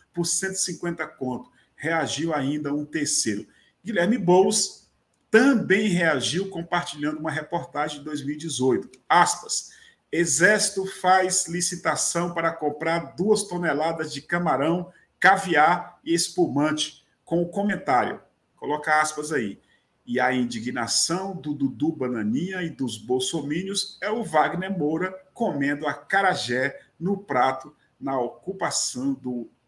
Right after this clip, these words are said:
M T S T." E outro tweet escreveu, Direitistas raivosos com a foto de Wagner Moura comendo acarajé no prato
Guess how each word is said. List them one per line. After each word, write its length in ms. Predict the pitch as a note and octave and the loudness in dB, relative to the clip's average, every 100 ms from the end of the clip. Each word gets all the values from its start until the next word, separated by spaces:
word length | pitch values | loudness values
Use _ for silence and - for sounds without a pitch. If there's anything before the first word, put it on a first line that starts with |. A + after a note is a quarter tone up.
| _ _ _ _ - | _ _ _ _ -10
M 280 | A3+ G#3+ | -4 -4
T 480 | D#3+ - D3 D3+ D3+ D#3 | -4 0 2 2 0 -6
S 480 | D#3 - D3+ D3+ | -4 -2 -2 -4
T." 260 | - G2 - | -2 -2 0
E 140 | C#3+ D#3+ | 0 2
outro 320 | D3 C#3+ C#3 | 2 0 -6
tweet 500 | - G3 F#3 G#3 - | -2 0 0 -2 -6
escreveu, 680 | E3+ - F#3 F3 C3 G2+ - - _ _ _ | -4 0 0 2 2 0 -2 -18 _ _ _
Direitistas 840 | G#2 G2+ G#2+ G#2+ - C3+ - A#2 A#2 | -6 -2 -2 -2 -4 -4 -2 -6 -2
raivosos 760 | A2+ C3 - A#2 B2 B2+ - | 2 2 0 0 0 0 -6
com 140 | - C3+ | -6 -6
a 60 | |
foto 460 | C3+ - C3+ C#3 C3 | -6 -2 0 0 -4
de 100 | C3 | -10
Wagner 440 | A#2+ C3+ C3+ C3 | -4 -4 -2 -6
Moura 380 | B2+ C3 C3+ C3 C3 - _ | -6 -2 0 0 -4 -18 _
comendo 400 | C#3+ C#3 C#3+ D3+ | -2 0 -2 -2
acarajé 720 | C#3+ C#3+ C#3+ C3 A2+ C3+ C#3 | 0 2 2 2 0 -2 0
no 160 | C3+ | -2
prato 540 | C3+ - D3 C#3+ - | -4 -2 2 2 -2